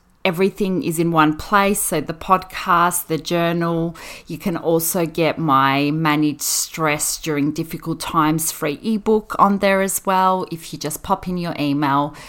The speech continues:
when the pop-up comes on, when you jump onto the website, it'll get straight, sent straight to your <laughs> inbox.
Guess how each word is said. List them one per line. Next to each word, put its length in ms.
when 180
the 80
pop-up 560
comes 340
on, 300
when 180
you 100
jump 380
onto 220
the 140
website, 560
it'll 140
get 220
straight, 960
sent 420
straight 560
to 140
your 140
<laughs> 0
inbox. 680